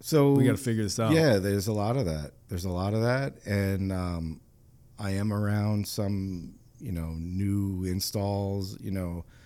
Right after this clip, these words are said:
Speaker 1: for new boats and sort of them figuring that out. Um, our design staff takes most of that on.
Speaker 2: Mm-hmm.
Speaker 1: Um, but I'm sort of, like, the boots on the ground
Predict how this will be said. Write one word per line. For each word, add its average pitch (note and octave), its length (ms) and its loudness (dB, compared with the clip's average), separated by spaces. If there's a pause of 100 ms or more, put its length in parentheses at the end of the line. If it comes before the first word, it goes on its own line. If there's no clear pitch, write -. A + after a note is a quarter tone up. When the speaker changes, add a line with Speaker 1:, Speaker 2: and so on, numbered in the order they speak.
(280)
Speaker 1:
for A2+ 260 2
new G#2+ 200 4
boats G2 560 0
and E2+ 120 -4
sort F#2+ 220 -2
of F2 140 -4
them F#2 160 -2
figuring F#2+ 400 -2
that F2+ 180 -2
out. F#2 340 -4 (140)
Um, E2 340 -6
our F#2+ 140 -4
design G2 320 -2
staff G2 340 -2
takes F2+ 360 -6
most E2+ 320 -6
of F#2+ 80 -2
that E2+ 180 -4
on. F2 320 -6 (180)
Speaker 2:
Mm-hmm. C3 420 2
Speaker 1:
Um, E2 540 -4 (1000)
but F2+ 380 -2
I'm G2 180 0
sort G#2 240 4
of, F#2+ 80 4
like, F2 400 -2
the F2+ 80 -6
boots E2+ 300 -4
on D#2+ 140 -2
the D2+ 60 -4
ground D#2+ 520 -4